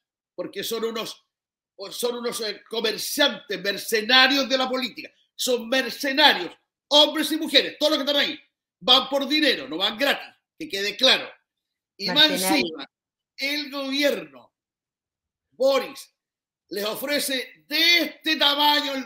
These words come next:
Speaker 1: el cuchuflí, de este tamaño. Cuando vieron todos esto, el tamaño del cuchuflí de Boris,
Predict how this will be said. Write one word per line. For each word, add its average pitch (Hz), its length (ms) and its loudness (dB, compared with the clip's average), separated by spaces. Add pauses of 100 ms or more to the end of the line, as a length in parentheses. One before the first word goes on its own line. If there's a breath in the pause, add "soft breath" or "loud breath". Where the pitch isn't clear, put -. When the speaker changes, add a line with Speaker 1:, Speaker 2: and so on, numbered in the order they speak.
(120)
Speaker 1:
el 247 160 -8
cuchuflí, 208 680 -10 (760)
de 339 140 2
este 311 280 0
tamaño. 220 680 0 (340)
Cuando 156 360 -6
vieron 240 560 2 (240)
todos 269 340 -4
esto, 262 260 -2
el 190 180 -10
tamaño 311 480 2
del 302 200 -6
cuchuflí 320 540 -6
de 262 140 -6
Boris, 277 460 -4